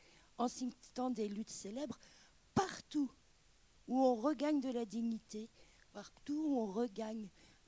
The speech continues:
euh, des conditions de travail acceptables, un plaisir à être au travail, euh, ou une, une, une capacité de s'identifier au travail, c'est parce qu'il y a un collectif de travail, et derrière le collectif de travail,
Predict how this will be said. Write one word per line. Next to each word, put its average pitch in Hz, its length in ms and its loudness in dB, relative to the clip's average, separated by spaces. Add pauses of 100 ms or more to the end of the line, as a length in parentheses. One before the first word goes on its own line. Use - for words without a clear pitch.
euh, 180 440 -4 (760)
des 220 80 -10
conditions 220 500 -10
de 214 60 -12
travail 214 440 -8
acceptables, 220 640 -12 (680)
un 214 200 -6
plaisir 233 440 -4
à 226 80 0
être - 200 -8
au 220 40 -4
travail, 220 500 -8 (600)
euh, 190 180 -2
ou 233 520 0
une, 226 280 -2
une, 226 320 0
une 226 140 -2
capacité 285 600 0
de - 60 -10
s'identifier 226 640 -8
au 214 40 -2
travail, 214 380 -10
c'est - 300 -6
parce - 240 -10
qu'il 202 200 -10
y 214 80 -4
a 190 40 -6
un 196 80 -8
collectif 190 560 -12
de 170 80 -12
travail, 175 440 -12
et 196 100 -6
derrière 220 400 -4
le 190 100 -6
collectif 175 480 -14
de 151 80 -12
travail, 151 360 -12